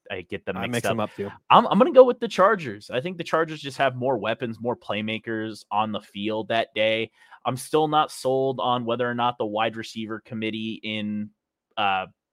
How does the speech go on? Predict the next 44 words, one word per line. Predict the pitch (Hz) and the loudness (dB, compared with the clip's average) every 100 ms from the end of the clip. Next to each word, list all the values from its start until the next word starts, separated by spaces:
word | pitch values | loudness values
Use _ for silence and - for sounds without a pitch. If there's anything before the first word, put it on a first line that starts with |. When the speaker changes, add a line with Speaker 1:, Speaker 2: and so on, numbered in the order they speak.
| - | -4
Speaker 1:
Kansas | 135 110 104 | -2 -2 -8
City | - 113 127 127 117 | -6 -4 -4 -6 -8
is | 120 | -6
really | 117 127 123 | -2 0 0
going | 120 123 123 | -4 -6 -8
to | 113 | -6
be | 120 | -2
all | 113 117 | 2 4
that | 120 | 4
effective, | 113 - 117 - 117 117 - _ - - - - | 0 -2 -4 -2 -2 -2 -8 _ -20 -20 -12 2
uh, | 110 104 | 6 6
long | 101 113 135 | 4 0 0
term. | 135 131 127 127 131 _ - 127 | -6 -6 -4 -6 -10 _ -2 2
I'm, | 127 131 | 4 4
I'm | 131 | 2
very | 123 135 | 4 2
low | 104 107 113 | 2 2 4
on | 117 | 2
the | 117 | -2
Cardinals. | - 120 117 120 117 | 0 0 0 -4 -6
I | 104 | -6
think | 110 101 | -6 -10
the | - | -4
Cardinals | 104 104 107 104 | 0 0 0 -4
are | 107 101 95 95 - | 0 0 0 -2 -6
going | 104 107 | -4 -4
to | 104 | -4
be | 101 | -2
a | 101 | -2
really | 95 92 104 104 104 | -2 -6 -4 -2 0
bad | 101 104 101 | 2 0 0
team | 104 104 | -8 -6
this | 110 - | -8 -6
year, | 110 117 117 - | -2 -2 -4 -6
and | 113 104 101 98 | -2 0 0 -2
I | |
think | 101 117 107 | -4 -6 -8
the | 98 | -10
Chiefs | - 110 - | -8 -8 -8
kinda | - 110 104 | -4 -2 -2
just | 98 87 | -8 -10
bullied | 101 98 101 95 | -4 -2 -2 -2
'em, | 92 87 - | -6 -14 -10
and | 104 101 95 95 | -6 -4 -4 -8